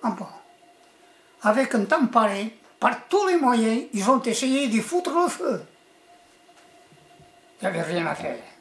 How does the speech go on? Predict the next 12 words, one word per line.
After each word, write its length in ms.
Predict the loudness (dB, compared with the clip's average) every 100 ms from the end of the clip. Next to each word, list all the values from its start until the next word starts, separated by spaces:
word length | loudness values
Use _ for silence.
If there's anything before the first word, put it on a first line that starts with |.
| _ _ _ _ _ -4
Ils 120 | 0
ont 100 | 0
essayé 460 | 0 -4 -2 0 0
l'essence, 480 | -2 -2 -4 -6 -8
ils 140 | -2
ont 60 | 0
brûlé 420 | 0 -4 -4 -2
tout, 280 | 2 2 2 -10 -20 -20 -20 -20 -14 -2
mais 140 | -2
rien 280 | -2 0 2
ne 80 | 4
brûlait. 420 | 2 -6 -10 -12